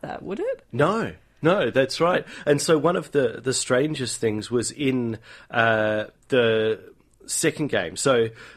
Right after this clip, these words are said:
Speaker 2: the, this AlphaGo recently challenged, well, it didn't challenge, the <laughs> makers challenged, um,
Speaker 1: <laughs>
Speaker 2: the world's best, um, Go player, uh, Go Grandmaster Lee Sedol, um, to a five-game,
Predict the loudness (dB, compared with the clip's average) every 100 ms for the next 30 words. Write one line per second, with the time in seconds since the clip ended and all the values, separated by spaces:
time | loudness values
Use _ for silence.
0 | _ 4 6 6 2 -2 -4 0 -2 -2
1 | -2 -2 -2 -2 -4 -6 -8 -4 0 0
2 | 0 -4 -10 -6 -6 -4 -10 -10 -6 -6
3 | -6 -6 -2 -2 0 0 2 2 0 2
4 | 2 4 2 0 -4 -4 2 4 4 4
5 | 4 2 -6 2 4 6 6 6 2 -2
6 | -8 2 2 2 -6 -4 0 0 0 -6
7 | -10 0 4 4 2 0 2 2 0 -2
8 | -4 -4 0 2 2 0 -2 -2 -2 -4
9 | -6 -2 -2 0 -2 0 -2 -2 -2 2
10 | 2 4 2 -4 -14 -18 -12 -2 0 2
11 | -2 -8 -10 -4 0 2 0 -2 -2 0
12 | -2 -6 _ _ _ _ -2 0 0 -2
13 | -4 -4 -10 -20